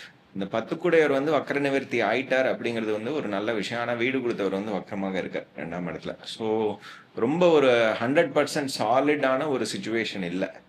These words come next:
அதனால கொஞ்சம் ஜாக்கிரதையாக இருக்கணும். எட்டாம் இடம் இவங்களுக்கு ரொம்ப ஸ்ட்ராங்கா இருக்கக்கூடிய ஒரு காலம்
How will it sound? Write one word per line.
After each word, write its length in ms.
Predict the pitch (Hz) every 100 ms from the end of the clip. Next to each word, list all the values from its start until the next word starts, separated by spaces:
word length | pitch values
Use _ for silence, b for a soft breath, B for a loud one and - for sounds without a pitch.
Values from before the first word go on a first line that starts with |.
| _ _ _ _
அதனால 420 | 101 110 113 131
கொஞ்சம் 720 | - 131 139 151 127 101 95
ஜாக்கிரதையாக 640 | 90 95 107 104 107 104 98
இருக்கணும். 300 | 87 90 - -
எட்டாம் 460 | 95 107 180 202
இடம் 240 | 175 151 165
இவங்களுக்கு 340 | 135 127 113
ரொம்ப 260 | 107 120 131 123 113 104 95 95
ஸ்ட்ராங்கா 560 | - 110 104 139 143
இருக்கக்கூடிய 500 | 117 101 98 101 98
ஒரு 120 | 92
காலம் 340 | 92 90 98